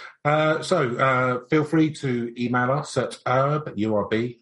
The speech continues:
dot legends, dot pod at gmail, dot com. Uh, we will be back with the start of series two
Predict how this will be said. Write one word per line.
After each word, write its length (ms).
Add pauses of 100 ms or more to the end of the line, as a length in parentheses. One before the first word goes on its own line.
dot 300
legends, 720
dot 260
pod 400
at 240
gmail, 440
dot 240
com. 360 (500)
Uh, 320
we 280
will 380
be 580
back 340
with 140
the 40
start 480
of 220
series 640
two 520